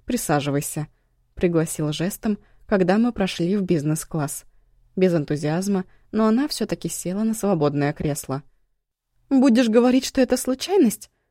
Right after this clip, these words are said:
Глядя прямо в глаза. "Не буду. Я разговаривал с Таней, просил Аркадия Романовича отпустить тебя в путешествие, но он был категорически против того, чтобы ты летела в Танзанию. Если бы ты поехала на море, я бы оказался там",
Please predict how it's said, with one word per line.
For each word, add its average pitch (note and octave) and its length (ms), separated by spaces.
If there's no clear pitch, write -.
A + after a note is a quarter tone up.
Глядя F3 400
прямо E3 300
в E3 60
глаза. E3 420
"Не F3 200
буду. D3 320
Я F3 180
разговаривал D#3+ 580
с - 100
Таней, F3 460
просил G3+ 360
Аркадия E3 460
Романовича E3+ 540
отпустить - 460
тебя D#3+ 200
в - 60
путешествие, D#3+ 840
но A3 160
он A#3 160
был G#3 120
категорически F3+ 680
против E3 360
того, E3 240
чтобы F#3+ 280
ты E3 140
летела E3 340
в - 80
Танзанию. C#3+ 640
Если E3 320
бы D#3 120
ты D#3+ 140
поехала D3+ 460
на C#3+ 120
море, E3 360
я A#3+ 200
бы G3 120
оказался F3 540
там", C3+ 340